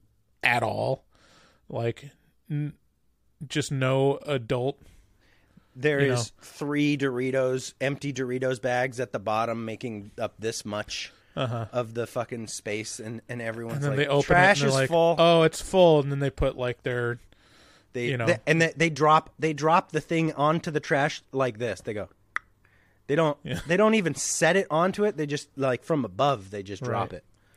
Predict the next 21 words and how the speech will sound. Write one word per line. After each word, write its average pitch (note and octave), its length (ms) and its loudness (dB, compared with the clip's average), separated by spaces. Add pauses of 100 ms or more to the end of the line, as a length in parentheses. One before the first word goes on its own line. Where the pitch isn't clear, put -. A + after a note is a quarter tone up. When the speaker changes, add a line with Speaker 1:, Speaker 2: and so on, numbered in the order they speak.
(960)
Speaker 2:
Oh, D#3 240 6
it D3 100 -4
Speaker 1:
Yeah, C#3+ 180 4
my, D#3 220 4
uh, - 220 -14 (1400)
my C#3+ 100 -4
kids C#3+ 300 0
will, C#3 120 2
like, B2 280 0 (160)
"Look E3 240 0
at D#3+ 100 2
the E3 60 -6
trash C3+ 460 0
and A#2+ 160 -8
it's - 160 -8
got B2+ 260 0
the B2+ 80 -4
three B2 600 -2
empty A#2+ 600 -4 (520)
Doritos A#2+ 440 0
bags." A2+ 440 -6